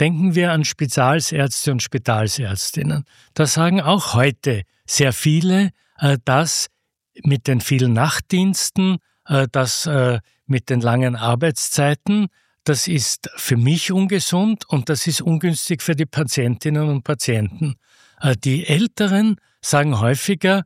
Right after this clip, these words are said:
äh, „Wir haben das auch durchmachen müssen, wir haben das ausgehalten, na, das wird man wohl noch aushalten“, ja? Also da wird im Nachhinein etwas verklärt, das ist ja so ein Nostalgieeffekt und dann,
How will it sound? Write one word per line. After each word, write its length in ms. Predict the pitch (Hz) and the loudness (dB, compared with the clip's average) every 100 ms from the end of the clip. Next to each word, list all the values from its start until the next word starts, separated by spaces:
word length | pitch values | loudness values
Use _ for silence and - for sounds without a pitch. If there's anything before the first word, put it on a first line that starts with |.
| _ _ - 190 | _ _ -20 -4
äh, 160 | 147 139 | 0 2
„Wir 200 | 120 151 | 2 0
haben 140 | 143 131 | 0 -2
das 200 | 131 110 | -2 0
auch 180 | 120 | -2
durchmachen 580 | - 143 127 123 117 120 | 0 0 0 0 0 2
müssen, 300 | 120 117 135 | 0 0 0
wir 140 | 123 120 | 0 2
haben 160 | 131 | 0
das 180 | 120 120 | 0 -4
ausgehalten, 840 | 117 117 117 139 104 117 117 131 101 _ - | -2 -2 0 0 2 0 0 -2 -4 _ -2
na, 140 | 139 | 0
das 200 | 120 123 | 0 -2
wird 180 | 101 123 | -2 -2
man 160 | 123 113 | 0 0
wohl 140 | 117 | 0
noch 200 | 113 113 | 0 0
aushalten“, 720 | 113 101 - 143 131 - 156 | -2 -2 -2 -2 -2 -2 -2
ja? 220 | 131 156 165 _ _ | 2 0 -2 _ _
Also 260 | - 135 151 | -2 0 2
da 220 | 156 135 | 0 2
wird 300 | 165 202 - - - | 0 -2 -8 -10 0
im 320 | 156 147 131 | 2 2 2
Nachhinein 800 | 120 131 190 - 190 160 165 160 | 0 0 -2 -2 0 0 0 -2
etwas 400 | 143 - 139 - | -4 -2 -4 -2
verklärt, 800 | - 110 - 113 104 147 220 - 127 - | -4 -6 -4 -2 0 0 -2 -6 -12 -4
das 100 | 139 | -4
ist 120 | 120 | -2
ja 60 | |
so 160 | 120 - | -2 0
ein 140 | 127 | 0
Nostalgieeffekt 1200 | 123 117 - 110 101 143 165 170 - 180 208 - - _ _ _ _ | 0 -4 -2 -2 -2 -2 -2 -2 -2 -2 -2 -8 -18 _ _ _ _
und 300 | - 139 120 | -2 0 2
dann, 360 | 113 127 196 | 0 2 2